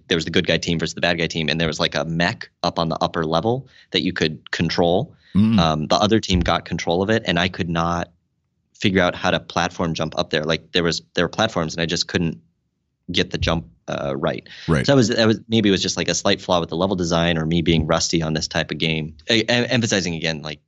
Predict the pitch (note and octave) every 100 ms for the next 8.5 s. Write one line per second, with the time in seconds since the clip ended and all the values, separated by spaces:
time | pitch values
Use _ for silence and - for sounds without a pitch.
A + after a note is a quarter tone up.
0 | - A2+ G2 F2+ E2+ - - F2 E2 G#2+
1 | G#2 F2+ - - - B2 A#2 G#2+ - F2
2 | - F2 - - D#2+ - E2+ D#2 D#2 D2
3 | - - E2+ D#2+ D#2+ D#2 - - D#2+ D#2+
4 | D2+ - - - B1+ - - D2+ C#2+ F#2+
5 | B2+ G#2 - F2 - F2+ - - - _
6 | - D#2 D#2+ D2+ C#2+ C2+ D2+ D2+ D2 -
7 | - G#2 G2+ G2+ - - - - - -
8 | F2 D2+ B1 B1+ C2